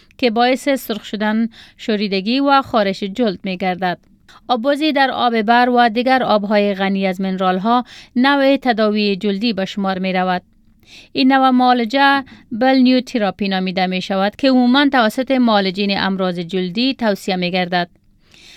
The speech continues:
به علت غنی بودن از مقدار زیاد سودیم و آیودین، آب بحر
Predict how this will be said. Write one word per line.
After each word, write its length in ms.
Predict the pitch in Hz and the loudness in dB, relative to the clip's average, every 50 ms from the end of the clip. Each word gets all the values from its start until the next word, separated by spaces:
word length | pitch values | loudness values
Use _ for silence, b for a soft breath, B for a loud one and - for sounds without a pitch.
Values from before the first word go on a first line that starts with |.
| B B B | B B B
به 100 | - 233 | -2 0
علت 300 | 277 277 285 302 311 302 | 0 0 2 0 0 0
غنی 360 | 311 294 269 269 285 269 254 262 | 0 -2 0 0 0 2 2 2
بودن 380 | 220 240 254 240 277 285 262 | 2 0 0 2 2 2 0
از 180 | - 247 240 226 | 0 0 0 0
مقدار 420 | 220 220 220 - 214 226 220 214 | 0 -2 -2 -2 0 2 2 2
زیاد 420 | 208 196 190 214 208 208 196 202 208 | 0 -2 0 2 2 2 2 0 -2
سودیم 680 | 196 - - - 220 202 180 - 208 202 202 202 202 | -6 -8 -8 -6 -6 -6 -4 -2 -2 -2 0 0 0
و 20 | |
آیودین، 680 | 196 190 - - 185 185 180 180 170 214 240 277 262 - - | 0 0 0 0 0 0 0 -2 -2 0 0 0 0 0 0
آب 240 | 214 214 202 202 | 0 0 0 0
بحر 300 | 196 180 220 240 240 247 | 0 0 0 2 2 0